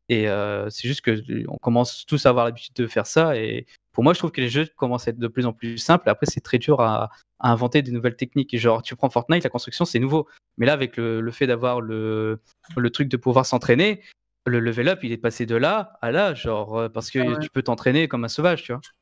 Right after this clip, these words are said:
Speaker 2: Mhm.
Speaker 1: Donc, euh,
Speaker 2: Ah, le créatif
Speaker 1: voilà.
Speaker 2: a un peu détruit le jeu, ouais. Clairement.
Speaker 1: Ouais.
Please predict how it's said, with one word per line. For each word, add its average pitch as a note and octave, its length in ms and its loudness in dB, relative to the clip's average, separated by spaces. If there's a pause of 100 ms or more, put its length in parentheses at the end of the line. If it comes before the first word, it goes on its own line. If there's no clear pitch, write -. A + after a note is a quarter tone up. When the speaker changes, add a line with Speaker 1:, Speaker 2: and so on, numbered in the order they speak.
(480)
Speaker 2:
Mhm. D3 360 -4 (360)
Speaker 1:
Donc, A#2+ 280 -6
euh, A2+ 340 -2 (200)
Speaker 2:
Ah, - 80 -2
le E3+ 80 4
créatif E3 340 0
Speaker 1:
voilà. D#3+ 60 0
Speaker 2:
a C#3+ 40 0
un - 60 0
peu D#3+ 80 -4
détruit C#3+ 220 0
le C3 60 -2
jeu, C#3+ 140 -2
ouais. C3+ 140 -4 (460)
Clairement. C#3+ 220 0
Speaker 1:
Ouais. - 100 -2